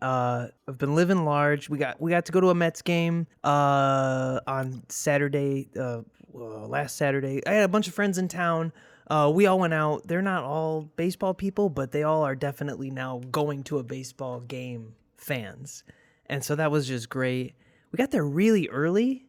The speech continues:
which I've never really done before. I've never really, like, showed up to the stadium, like, an hour before the game. And that was fun in, in and of itself, just, like, waiting around for the game to start. We got these, oh, I wanna show you this. Got these beautiful, uh, Citi Field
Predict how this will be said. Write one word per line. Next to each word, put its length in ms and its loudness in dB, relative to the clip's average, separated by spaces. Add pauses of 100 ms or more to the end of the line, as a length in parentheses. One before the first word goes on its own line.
(100)
which 200 0
I've 120 2
never 280 4
really 260 4
done 280 2
before. 440 0
I've 120 -2
never 200 -2
really, 220 -2
like, 60 -10 (420)
showed 280 -2
up 100 -2
to 80 -12
the 100 -4
stadium, 340 0
like, 140 -4
an 80 -8 (120)
hour 300 0
before 340 -4
the 100 -6
game. 420 -6 (120)
And 200 -6
that 240 -2
was 460 0
fun 440 2
in, 220 2
in 100 2
and 180 2
of 120 0
itself, 500 -2
just, 240 -6
like, 160 -4
waiting 300 -2
around 300 -4
for 120 -8
the 80 -6
game 240 -4
to 80 -6
start. 480 -4 (180)
We 120 -2
got 240 -2
these, 420 -4
oh, 140 -10
I 80 -8
wanna 180 -8
show 140 -6
you 100 -10
this. 340 -18 (200)
Got 120 -4
these 160 -2
beautiful, 720 0 (140)
uh, 220 -2
Citi 360 0
Field 540 2